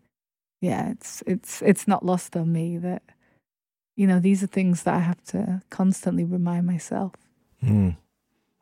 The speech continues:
Speaker 2: Yeah, the, the, the notion that the only there, there is here now, you know.
Speaker 1: Yeah, I, I love that.
Speaker 2: It's like we know that in our bones,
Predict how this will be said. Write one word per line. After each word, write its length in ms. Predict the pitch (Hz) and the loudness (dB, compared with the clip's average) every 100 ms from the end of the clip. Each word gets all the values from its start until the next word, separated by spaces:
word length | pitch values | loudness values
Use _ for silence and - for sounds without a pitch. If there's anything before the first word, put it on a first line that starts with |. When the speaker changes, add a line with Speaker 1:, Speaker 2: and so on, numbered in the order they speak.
| _ - | _ 0
Speaker 2:
Yeah, 380 | 107 98 85 69 | 2 4 2 -2
the, 300 | 95 95 82 - | 0 0 0 -6
the, 300 | 90 90 90 - | -8 -4 -4 -4
the 220 | 98 104 | 0 4
notion 400 | 95 98 95 98 | 4 4 4 2
that 180 | 92 - | 0 0
the 140 | 95 | -2
only 300 | 95 95 98 | 0 2 0
there, 300 | 90 85 85 | 0 -2 -2
there 300 | 85 82 82 | -2 -4 -4
is 140 | 85 - | -6 -8
here 280 | - 80 | -8 -6
now, 380 | 85 82 - 87 - _ _ | -6 -6 -6 -8 -10 _ _
you 160 | - 101 | -4 0
know. 180 | 92 82 | 2 0
Speaker 1:
Yeah, 280 | 82 - - - | -2 -6 -8 -10
I, 120 | - - _ _ _ | -12 -14 _ _ _
I 60 | - - | -2 2
love 340 | 175 233 - | 4 4 4
that. 360 | 240 180 165 - | 0 2 0 -4
Speaker 2:
It's 140 | - | -2
like 160 | 120 101 | -2 0
we 120 | 104 | -2
know 220 | 95 98 | 0 0
that 220 | 123 139 127 | 0 -2 -2
in 140 | 120 | -2
our 120 | 107 | -2
bones, 640 | 85 85 78 92 117 - | -2 -2 -2 0 -2 -4